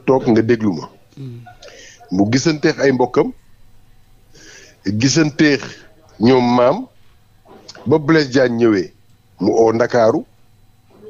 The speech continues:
Speaker 1: kilifa yi, fekk waxtaan na ak ñoom ba pare, ba ñu déggoo ci kàddu, ñu ne ko, "Demal, wuti li ngay wuti, incha allah,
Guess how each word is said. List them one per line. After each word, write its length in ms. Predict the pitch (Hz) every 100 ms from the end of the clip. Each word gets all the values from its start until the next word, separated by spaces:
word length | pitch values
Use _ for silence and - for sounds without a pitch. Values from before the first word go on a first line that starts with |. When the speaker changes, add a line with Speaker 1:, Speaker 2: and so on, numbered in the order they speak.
| - - - - -
Speaker 1:
kilifa 360 | - 139 - 120
yi, 240 | 135 233 - - _ _ _ _ -
fekk 180 | 120
waxtaan 440 | 120 127 - 160 139
na 80 | 131
ak 80 | 117
ñoom 200 | 120 98
ba 80 | 110
pare, 280 | 160 175 - - - _ _ _ _
ba 100 | 107 123
ñu 100 | 117
déggoo 340 | 143 175 208
ci 140 | -
kàddu, 360 | 165 151 135 190 - _ _ _ _ _ _ -
ñu 80 | 117
ne 100 | 127
ko, 120 | 123 117
"Demal, 340 | 143 139 143 220 - - - - - - - -
wuti 260 | 127 156 135
li 120 | 127
ngay 140 | 151
wuti, 340 | 170 180 143 180 - _ - -
incha 360 | 190 165 - 151
allah, 380 | 135 127 135